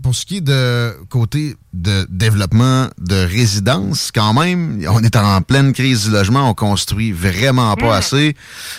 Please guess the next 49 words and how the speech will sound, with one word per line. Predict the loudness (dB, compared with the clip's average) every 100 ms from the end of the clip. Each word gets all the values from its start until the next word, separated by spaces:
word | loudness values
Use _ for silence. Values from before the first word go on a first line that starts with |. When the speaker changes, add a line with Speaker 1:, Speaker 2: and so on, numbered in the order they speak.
| -8
Speaker 1:
Euh, | -2 0 2 2 0 0 -2
personnellement, | -2 0 2 2 2 2 2
ce | 0
que | 0
je | 2
vois | 0 0 -6
de, | -14 -10
de | -6
propositions | 0 0 2 0 0 0 2
de | 0
Québec | 0 0 0
solidaire, | -2 -2 -2 -4 -6
généralement, | -2 0 2 0 -2 -4
ça | -4 -4
va | -2 0 -2
à | 0
contresens | 0 0 0 -2 0 0 -2 -2
de | -2
ce | -2 -2
que | -4
je | -2
trouverais | -4 -2 0
logique | 2 2 0 -2
pour | -8 -4
que | -2 0 -2
ça | -4 -6
puisse | -4 -4
se |
développer, | -2 -2 -2
surtout | -2 -2
par | 0
le | 0
privé, | 2 0 0 -2 -4 -8
parce | -4 0
que |
ça | 0
coûte | 0 2
moins | 4 4
cher | 2 0 0 -2 -6 -20 -12 -4
à | 0
la | 0
société | 2 2 2 0 0
quand | -2
c'est | -2 -4
le | -4
privé | -4 -4
qui | -4
s'en | -4 -4
occupe. | -2 -4